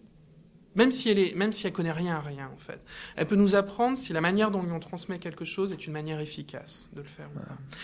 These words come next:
Speaker 1: Et ça, elle peut l'apprendre. Donc on a tous quelque chose à apprendre des autres. Et, et, et peu importe finalement qu'il y ait un expert dans le groupe, ou six, ou dix-huit, euh, ou, ou zéro, en fait. Tous ces gens qui sont ensemble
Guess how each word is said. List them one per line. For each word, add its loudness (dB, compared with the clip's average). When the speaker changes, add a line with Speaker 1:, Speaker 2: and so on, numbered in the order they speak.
Speaker 1:
Et 0
ça, 4
elle 0
peut -4
l'apprendre. -6
Donc 6
on 4
a 4
tous -2
quelque -2
chose -2
à 0
apprendre -6
des -8
autres. -8
Et, 4
et, 2
et 0
peu 4
importe 6
finalement 2
qu'il -6
y -10
ait -2
un 4
expert -2
dans -2
le -4
groupe, -4
ou -6
six, -4
ou -6
dix-huit, -4
euh, -2
ou, -6
ou 0
zéro, 0
en -4
fait. -10
Tous -6
ces -2
gens 0
qui -8
sont -6
ensemble -6